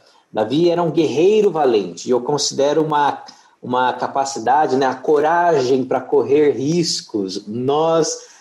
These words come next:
sempre estaremos, né, ali, é, exerc-,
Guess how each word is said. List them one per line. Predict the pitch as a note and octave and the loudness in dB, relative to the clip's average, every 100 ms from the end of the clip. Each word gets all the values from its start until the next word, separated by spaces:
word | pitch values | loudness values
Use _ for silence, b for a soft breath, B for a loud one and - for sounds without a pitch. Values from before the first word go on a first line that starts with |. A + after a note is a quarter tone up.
| B | B
sempre | - - G3+ A3+ A3+ G3+ | -6 0 2 2 0 -2
estaremos, | F3+ - F3 D#3+ E3+ E3 D3 - | -2 0 2 4 4 2 -2 -6
né, | C#3+ C#3 F#3 - | -2 0 0 2
ali, | D3+ C#3 D#3+ F3 - | 2 2 2 2 0
é, | C3+ C3+ | 2 2
exerc-, | C#3 C#3 E3+ - - | 2 2 0 -2 -12